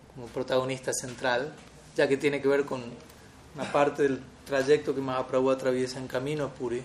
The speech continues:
Él va a pasar por Remuna y allí se encuentra Shira Chora Gopinath y Mahaprabhu comparte con sus asociados <coughs> la historia correspondiente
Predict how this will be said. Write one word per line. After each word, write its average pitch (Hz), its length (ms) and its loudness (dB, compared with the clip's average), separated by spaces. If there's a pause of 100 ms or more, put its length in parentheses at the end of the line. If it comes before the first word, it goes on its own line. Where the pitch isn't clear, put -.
Él 131 120 -8
va 127 80 0
a 123 60 -6
pasar 127 380 -4
por 123 180 -6 (240)
Remuna 135 500 -2 (680)
y 147 60 -10
allí 135 140 -6
se 131 140 -6
encuentra 123 560 -4 (420)
Shira 147 220 6
Chora 147 260 4
Gopinath 151 520 2 (200)
y 156 60 -10
Mahaprabhu 143 560 2
comparte 151 540 4
con 139 180 0
sus 139 160 -6
asociados 131 760 4 (760)
<coughs> - 1400 2
la 151 100 6
historia 185 400 10
correspondiente 143 840 0